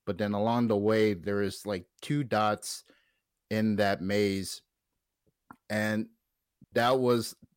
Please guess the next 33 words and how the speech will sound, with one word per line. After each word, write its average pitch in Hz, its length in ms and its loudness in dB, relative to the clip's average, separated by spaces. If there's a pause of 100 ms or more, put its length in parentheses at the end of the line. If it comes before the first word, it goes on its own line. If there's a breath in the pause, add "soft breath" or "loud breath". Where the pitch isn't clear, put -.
(420)
the 110 120 0
puzzle 117 680 -2 (400)
you 113 200 -4
had 110 140 -2
to 104 60 -6
keep 110 300 -8
in 107 100 -2
mind 104 400 -4 (300)
as 101 180 -4
you 104 100 -4
got 104 280 0 (280)
to 110 140 -4
the 95 100 -6
maze 104 440 -2
section 95 460 -8
of 87 120 -8
the 87 80 -10
game, 92 340 -6 (520 soft breath)
because 101 260 -2
those 104 240 -2
two 123 220 0
dots 110 500 0
were 104 160 -2
where 101 240 0
you 101 220 -2
would 95 160 -6
find 98 460 -4 (180)
the 95 100 -4
next 98 340 -4
puzzles 90 600 -8 (260)
in 92 140 -6
that 92 220 -4
maze. 95 500 -4